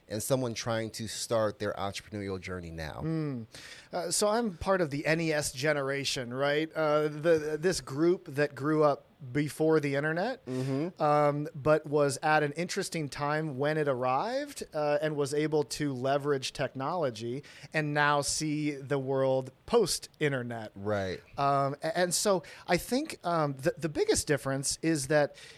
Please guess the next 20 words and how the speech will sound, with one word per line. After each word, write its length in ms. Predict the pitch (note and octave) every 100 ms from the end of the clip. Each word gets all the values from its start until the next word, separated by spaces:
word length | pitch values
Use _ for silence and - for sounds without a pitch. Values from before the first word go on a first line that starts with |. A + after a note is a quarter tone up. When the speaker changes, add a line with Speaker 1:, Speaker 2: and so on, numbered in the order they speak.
| _
Speaker 2:
you 120 | E3
know, 140 | D#3+ D3+
we 260 | D3 G#3+
are 120 | F3
all 160 | D3 C#3
weird. 480 | B2 D#3 B2 F#2+ G2+ - - - -
And 420 | D#3+ D#3+ D#3 B2+ - -
Speaker 1:
<laughs> 200 | - B2+
Speaker 2:
being 280 | G#3 C4 F#3+
able 260 | F3+ D#3+
to 280 | D#3 - D#3
connect 600 | - D#3+ C#3 D3+ E3+ - - - - -
the 140 | C3+ E3
most, 540 | D#3 D#3 E3+ - - -
like, 280 | D3+ C3+ -
viable 800 | D3 A2+ D3 C#3+ D#3 D#3+ D3+ D3 -
audience 720 | A#2 C3 D#3 G3+ A3+ - - -
is 180 | D#3 C#3
much 300 | C#3+ A#3 -
smaller 760 | - E3 D#3+ F#3+ D3 A2+